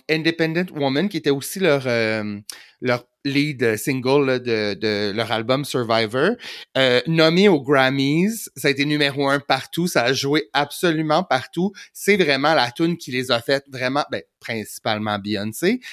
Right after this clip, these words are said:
vraiment décoller. Mais ça a aussi permis à toute une génération, dont moi, de découvrir des bijoux des années soixante-dix, euh, Heaven Must Be Missing an Angel, euh, Brandy, You're a Fine Girl.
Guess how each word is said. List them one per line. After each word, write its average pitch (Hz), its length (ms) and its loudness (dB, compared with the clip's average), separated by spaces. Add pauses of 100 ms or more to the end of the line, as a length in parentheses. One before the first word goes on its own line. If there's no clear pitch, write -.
(160)
vraiment 147 560 0
décoller. 151 540 0 (260)
Mais 185 380 2 (140)
ça 143 220 2
a 135 40 6
aussi 151 300 2
permis 185 360 2
à 123 140 2
toute 294 240 -2
une 175 140 -4
génération, 135 640 0
dont 127 240 2
moi, 127 320 0 (260)
de - 80 2
découvrir 156 720 0 (340)
des 131 200 -2
bijoux 175 880 0 (160)
des 139 160 0
années 135 180 2
soixante-dix, 143 1080 2 (380)
euh, 127 760 2 (360)
Heaven 160 400 6
Must 156 280 4
Be - 40 0
Missing 156 440 2
an 139 120 2
Angel, 165 920 6 (320)
euh, 135 300 4 (120)
Brandy, 160 440 2
You're 160 300 6
a 139 40 2
Fine 147 380 2
Girl. 165 220 6